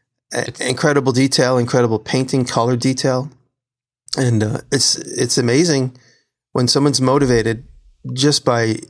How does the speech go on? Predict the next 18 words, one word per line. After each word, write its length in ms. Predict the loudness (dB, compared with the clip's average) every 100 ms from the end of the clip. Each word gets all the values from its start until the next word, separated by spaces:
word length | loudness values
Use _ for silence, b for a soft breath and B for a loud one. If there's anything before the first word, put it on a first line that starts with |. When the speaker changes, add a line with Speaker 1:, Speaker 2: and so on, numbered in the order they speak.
| _ -2
Speaker 1:
instinct 560 | 0 0 -2 -4 -4
and 120 | -4 -2
not 160 | -2
necessarily 540 | -2 0 0 2 2 0
by 140 | -2
any 260 | 0 0 0
other 160 | 0 -2
thing. 300 | -6 -8 -6
Like, 160 | -4
he 100 | 0
wasn't 260 | 2 2 2
motivated 440 | 0 0 0 0
by 140 | 0 0
money 400 | 0 -2 -2 -4
or 100 | -2
moti-, 300 | -2 -2 -4
you 60 |
know, 140 | -4